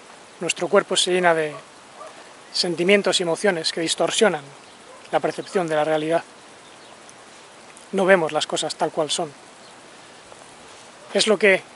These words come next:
antiguamente se conocía como el hechizo de la doncella. Nuestro alma es esa bella durmiente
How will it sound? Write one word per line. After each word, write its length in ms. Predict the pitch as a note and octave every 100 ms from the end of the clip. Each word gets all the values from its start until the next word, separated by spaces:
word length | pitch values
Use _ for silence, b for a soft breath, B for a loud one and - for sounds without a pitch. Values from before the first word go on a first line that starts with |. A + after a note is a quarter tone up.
| -
antiguamente 580 | F3 G#3 F#3 F3+ F3
se 120 | F3+ E3
conocía 440 | E3 E3 F3+ E3+ - - - - - - - - -
como 360 | F3+ D#3+ D3+ D3 - - - -
el 80 | E3+
hechizo 400 | - A3+ - E3 - - - - - -
de 120 | D#3 D#3
la 100 | D3+
doncella. 460 | D#3 D#3 G3 D#3 - - - - - - - - - - - - - - - - -
Nuestro 380 | E3+ - F3
alma 300 | F#3+ G3 G3 F#3+
es 180 | F#3 G3
esa 260 | - F#3 D#3 - - E3
bella 280 | F#3+ G3+
durmiente 560 | F3 E3 E3 F3+ D3 E3+